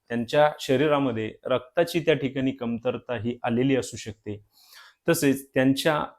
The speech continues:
शरीरामध्ये कुठल्याही प्रकारची एनर्जी त्या ठिकाणी आपल्याला पाहायला मिळत नाही. मित्रांनो, यांसारखी लक्षणे आपल्याला आपल्या या लहान वासरांमध्ये ज्यावेळेस त्यांच्या शरीरामध्ये जंत होतात,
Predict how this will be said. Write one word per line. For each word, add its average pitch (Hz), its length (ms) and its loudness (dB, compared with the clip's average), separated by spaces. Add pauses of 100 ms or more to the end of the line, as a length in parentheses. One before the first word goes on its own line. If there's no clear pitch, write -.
शरीरामध्ये 135 720 2
कुठल्याही 160 420 0
प्रकारची 123 640 -2 (100)
एनर्जी 143 640 2
त्या 131 80 -2
ठिकाणी 120 500 -4 (220)
आपल्याला 120 460 -2 (140)
पाहायला 107 260 -2
मिळत 98 240 -8
नाही. 90 160 -14 (680)
मित्रांनो, 151 480 0 (280)
यांसारखी 170 760 2
लक्षणे 139 440 2 (100)
आपल्याला 123 520 0
आपल्या 131 320 0
या 127 220 2
लहान 135 540 2
वासरांमध्ये 123 800 -2 (120)
ज्यावेळेस 135 420 0
त्यांच्या 127 360 0 (120)
शरीरामध्ये 127 760 0 (180)
जंत 170 320 2
होतात, 110 320 -2